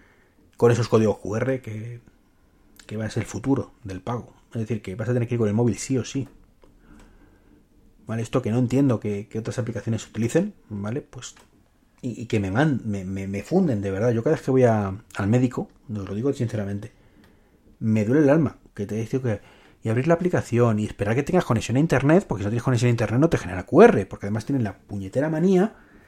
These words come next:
de que son unos Q R, Q Rs dinámicos, ¿vale? Son unos Q Rs dinámicos que dependen del momento, es un valor u otro, ¿vale? Entonces, pues, un coñazo. Llegas al, al centro de salud o, o al,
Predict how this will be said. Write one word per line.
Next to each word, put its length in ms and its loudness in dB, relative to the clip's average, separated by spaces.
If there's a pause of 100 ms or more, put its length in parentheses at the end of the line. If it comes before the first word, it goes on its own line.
(300)
de 120 0
que 60 2
son 140 0
unos 180 4
Q 80 2
R, 300 2
Q 180 4
Rs 160 4
dinámicos, 640 2 (260)
¿vale? 220 -6
Son 160 -8
unos 120 -6
Q 160 2
Rs 120 -2
dinámicos 540 2
que 360 2
dependen 720 2
del 140 6
momento, 400 6
es 160 0
un 80 2
valor 340 6
u 160 4
otro, 280 -2 (1120)
¿vale? 220 -16 (1160)
Entonces, 400 0
pues, 220 -8
un 100 -10
coñazo. 460 -6 (680)
Llegas 240 -8
al, 180 -2
al 320 -4
centro 240 0
de 60 6
salud 360 12
o, 800 -6 (1000)
o 180 -6
al, 680 -12